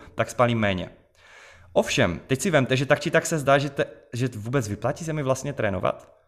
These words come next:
Jak jsme si řekli, čím víc budete trénovat, tím větší efekt to v důsledku bude, takže vyplatí už takhle. Ale hlavně ten exercise activity thermogenesis, neboli to cvičení, ovlivňuje ten bazál. To znamená, když já si dneska půjdu zacvičit a dám tomu fakt pořádně,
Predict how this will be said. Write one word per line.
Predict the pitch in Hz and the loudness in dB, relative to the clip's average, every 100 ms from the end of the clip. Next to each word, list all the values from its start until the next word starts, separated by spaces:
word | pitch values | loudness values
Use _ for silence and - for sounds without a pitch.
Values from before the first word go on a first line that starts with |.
| _ _ _ | _ _ _
Jak | 113 120 | -4 0
jsme | 180 | 2
si | 185 180 | 2 2
řekli, | 123 110 143 | 2 0 -2
čím | 139 | 0
víc | 143 147 | 0 2
budete | 160 160 | 2 2
trénovat, | 151 147 147 147 | 0 2 4 2
tím | 139 | 0
větší | 135 - | -4 -4
efekt | 135 147 | -2 -2
to | - | -4
v | 123 | -4
důsledku | 120 143 127 131 | -4 -4 -4 -2
bude, | 107 110 | 0 2
takže | 127 113 | 2 0
vyplatí | 101 95 98 - | 0 0 0 -4
už | 127 | -4
takhle. | - 92 92 - | -4 0 -2 2
Ale | 107 113 | 2 2
hlavně | 104 127 139 104 - - _ _ _ _ _ _ - _ | 4 4 4 0 -4 -12 _ _ _ _ _ _ -20 _
ten | - 117 120 | 0 0 0
exercise | 127 175 165 127 | -2 -2 0 0
activity | 113 127 123 123 | 0 0 -2 0
thermogenesis, | 120 135 120 107 95 95 | 2 2 2 0 0 -2
neboli | 104 113 110 | -2 0 0
to | 123 | -2
cvičení, | 117 - 123 131 117 95 123 214 - - _ | -6 -6 -4 -2 -4 -4 -6 -8 -12 -20 _
ovlivňuje | 120 139 131 143 139 | 0 2 2 0 -2
ten | 143 120 | -4 -4
bazál. | 107 147 131 90 53 - - _ _ _ _ | 2 2 4 0 -2 -12 -20 _ _ _ _
To | 120 | -4
znamená, | 127 143 151 135 | 0 2 2 2
když | 123 | 0
já | 120 131 | 2 2
si | 160 156 | 2 -4
dneska | 139 131 - | -6 -4 -4
půjdu | 139 127 | -2 -2
zacvičit | 113 110 143 147 - | 0 -2 -2 -6 -2
a | 104 | 0
dám | 113 | 0
tomu | 117 123 | 0 -4
fakt | 120 117 - | -2 -4 -6
pořádně, | 104 98 92 110 | -4 -2 -2 -6